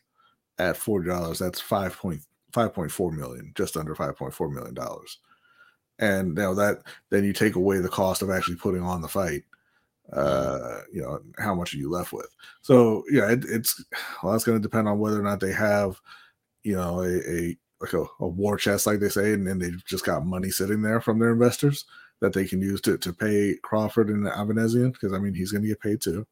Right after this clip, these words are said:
Speaker 1: right?
Speaker 2: Yes.
Speaker 1: Yes. Uh, or if they are literally saying, "Hey, man, you need to go out there and push this app because <laughs> you're, you're gonna get what you're gonna get based off of the number of sales."
Speaker 2: Whew,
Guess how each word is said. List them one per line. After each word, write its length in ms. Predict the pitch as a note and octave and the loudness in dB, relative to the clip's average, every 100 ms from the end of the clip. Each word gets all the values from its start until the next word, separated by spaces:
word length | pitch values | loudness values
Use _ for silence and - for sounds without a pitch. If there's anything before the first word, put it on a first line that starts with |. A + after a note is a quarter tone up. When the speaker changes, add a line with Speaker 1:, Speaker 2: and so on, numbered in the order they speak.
| - | -16
Speaker 1:
right? 140 | - A2 | -14 -4
Speaker 2:
Yes. 240 | A#2+ G#2 D#2+ | 0 0 0
Speaker 1:
Yes. 260 | F2+ - - - - - - | -2 -2 -10 -16 -16 -18 0
Uh, 420 | G#2+ G#2+ G#2 G#2+ - - - - - A#2+ | 2 4 2 0 -4 -14 -20 -20 -14 2
or 300 | B2+ B2 A#2+ | 8 10 10
if 100 | G#2+ | 8
they 160 | A#2 A2 | 6 6
are 500 | G2+ A2+ G#2+ G#2+ - - _ - _ _ | 6 4 4 2 -2 -12 _ -20 _ _
literally 560 | B2+ B2 B2+ C3 C3 A#2+ | -2 2 6 8 10 8
saying, 200 | A#2+ A2+ | 6 6
"Hey, 220 | A#2+ A2+ | 6 6
man, 260 | G#2 G2+ F2 | 2 -2 -2
you 140 | G2+ | 0
need 120 | A#2 A2+ | 0 2
to 60 | |
go 80 | A2+ | 2
out 120 | A2 | 4
there 160 | A2+ G#2 | 2 0
and 100 | F#2+ | 0
push 260 | A#2 G#2+ | 0 0
this 180 | G2+ F#2+ | 0 -2
app 300 | F#2 G2+ - | -2 -4 -2
because 600 | G2+ - - G#2+ G2 - - - - | -6 -4 -2 -2 -2 -4 -8 -16 -16
<laughs> 240 | - B2 - | -16 -12 -4
you're, 360 | C#3+ C3+ A#2 | 8 10 10
you're 120 | B2 A#2 | 6 4
gonna 280 | C3 C3+ | 4 4
get 380 | G#2 A#2+ A#2+ A2 - _ _ _ | 2 4 4 4 -2 _ _ _
what 200 | - G#2+ | -2 2
you're 180 | A2+ A#2 | 4 2
gonna 140 | G#2 G2+ | 2 0
get 340 | A2+ G2 F#2+ | 0 0 0
based 280 | A2 G#2 - | 0 2 0
off 200 | F#2+ F2+ | 0 -2
of 120 | E2+ | -6
the 80 | G2 | -8
number 300 | F#2 E2 D2 | -8 -8 -8
of 80 | - | -6
sales." 460 | C2 G1+ - - - _ - - - - - - - - - _ _ _ _ - | -6 -8 -10 -12 -12 _ -20 -20 -20 -20 -20 -20 -20 -20 -20 _ _ _ _ 8
Speaker 2:
Whew, 300 | - A#4 F4+ | 12 12 12